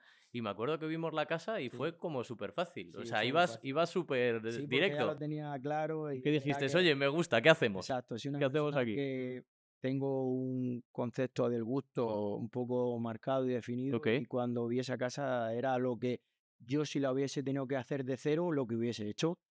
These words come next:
Speaker 2: Entonces, claro, era decir, "Mira, si es que ya la tengo hecha,
Speaker 1: Ya.
Speaker 2: no tengo ni que, ni que hacer, ni que poner, eh, un, un,
Speaker 1: Ni una
Speaker 2: un,
Speaker 1: alcayata.
Speaker 2: nada".
Speaker 1: Ni una
Speaker 2: Entonces,
Speaker 1: alcayata.
Speaker 2: entonces era perfecta y encima un pelín más grande de la mía, la ubicación, todo, la,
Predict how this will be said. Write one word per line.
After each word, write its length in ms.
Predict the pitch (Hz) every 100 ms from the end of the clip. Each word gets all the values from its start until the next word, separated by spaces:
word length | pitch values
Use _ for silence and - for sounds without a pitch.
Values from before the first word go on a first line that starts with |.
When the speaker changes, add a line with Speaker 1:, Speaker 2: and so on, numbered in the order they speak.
| _
Speaker 2:
Entonces, 680 | - 117 135 117 143 139 127
claro, 340 | - 117 156 -
era 440 | 123 123 123 120
decir, 340 | 120 - 131 123
"Mira, 220 | 139 117
si 140 | 131
es 60 | 131
que 120 | 143
ya 100 | 139
la 100 | 127
tengo 220 | 127 123
hecha, 180 | 160 -
Speaker 1:
Ya. 100 | 117
Speaker 2:
no 40 | 131
tengo 220 | 147 147
ni 160 | 143
que, 300 | 127 127 123 -
ni 200 | 135 131
que 300 | 131 127 120 _ _ _
hacer, 360 | 117 - 151 143
ni 180 | 139 135
que 120 | 147
poner, 420 | 131 151 185 240 -
eh, 220 | 160 156
un, 80 | 170 -
un, 100 | 165
Speaker 1:
Ni 60 | 160
una 100 | 165
Speaker 2:
un, 40 |
Speaker 1:
alcayata. 400 | 170 151 127 170
Speaker 2:
nada". 300 | 175 180 120 143
Speaker 1:
Ni 220 | 147 135
una 120 | 139
Speaker 2:
Entonces, 0 |
Speaker 1:
alcayata. 500 | 160 127 113 101 87 _
Speaker 2:
entonces 360 | 135 135 143 151
era 140 | 151
perfecta 640 | 139 113 139 - 127 117 113
y 440 | 110 113 113 117
encima 600 | 117 127 127 123 120 120
un 120 | 120
pelín 220 | 127 123
más 120 | 123 123
grande 260 | 123 120
de 80 | 117
la 120 | 113
mía, 440 | 120 139 143 139 139
la 120 | 127
ubicación, 640 | 120 117 110 110 135 135 131
todo, 240 | 131 127
la, 140 | 117